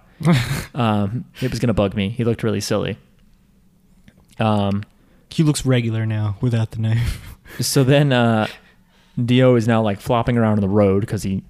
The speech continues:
Speaker 2: fell off and caught the bumper. And he then tries to crawl for a manhole, and he's still going, like, "I gotta get to that place."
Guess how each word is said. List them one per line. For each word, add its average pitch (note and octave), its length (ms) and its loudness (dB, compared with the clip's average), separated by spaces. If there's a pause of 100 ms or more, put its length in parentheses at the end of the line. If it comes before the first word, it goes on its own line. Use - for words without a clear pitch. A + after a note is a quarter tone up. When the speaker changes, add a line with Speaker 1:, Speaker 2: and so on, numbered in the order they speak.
Speaker 2:
fell G#2+ 220 0
off F#2+ 220 0
and G#2 80 -4
caught G2+ 180 -4
the G#2 60 -4
bumper. F#2+ 420 -2 (380)
And A#2 300 -2
he C3 100 0
then C#3 160 0
tries C3+ 220 0
to A#2+ 80 -4
crawl A#2 340 4
for A#2 160 2
a G#2+ 40 2
manhole, A2 500 4
and G#2 80 2
he's G2+ 140 0
still A2+ 140 -2
going, G#2+ 260 0
like, F#2 180 -6
"I - 40 -12
gotta B2+ 180 -4
get - 300 -6
to - 60 -8
that A2 180 -2
place." B2+ 300 0